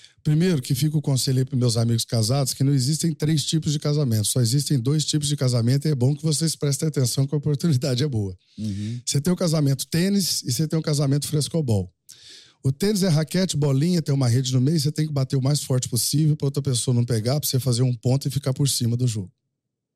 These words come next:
Speaker 1: Essa é uma situação. Alguém perde. O frescobol são duas raquetes, uma bolinha na beira da praia, você tem que bater o mais colocado possível, o mais direcionado possível, pra pessoa ter condição de responder, pra dar jogo. E quando a bolinha cair,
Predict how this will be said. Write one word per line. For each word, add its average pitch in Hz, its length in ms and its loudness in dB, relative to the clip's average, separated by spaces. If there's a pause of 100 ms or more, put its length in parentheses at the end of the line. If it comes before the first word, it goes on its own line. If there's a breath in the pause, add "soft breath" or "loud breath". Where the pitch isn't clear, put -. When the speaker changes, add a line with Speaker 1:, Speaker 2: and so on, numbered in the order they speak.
(680)
Speaker 1:
Essa - 180 -4
é - 20 -2
uma 107 100 0
situação. - 460 -2 (680)
Alguém 107 240 0
perde. 101 400 -4 (460 loud breath)
O - 40 -20
frescobol 135 680 0
são 127 180 0
duas 151 200 0
raquetes, 147 360 -2
uma 135 100 0
bolinha 131 380 2
na 127 100 2
beira 139 240 0
da 127 140 -2
praia, 139 360 0
você 139 140 -2
tem 143 160 0
que 143 80 -2
bater 131 240 -2
o 127 60 2
mais 160 220 0
colocado 127 500 -2
possível, 131 480 0
o 117 40 2
mais 143 200 2
direcionado 123 540 0
possível, 135 520 0 (360 loud breath)
pra 135 120 0
pessoa 143 380 0
ter 180 160 -2
condição 160 400 0
de 117 80 -2
responder, 131 560 2
pra 170 340 -2 (220)
dar 131 180 0
jogo. 107 440 0 (840)
E 123 60 -8
quando 135 220 0
a 131 40 2
bolinha 113 360 2
cair, 123 440 0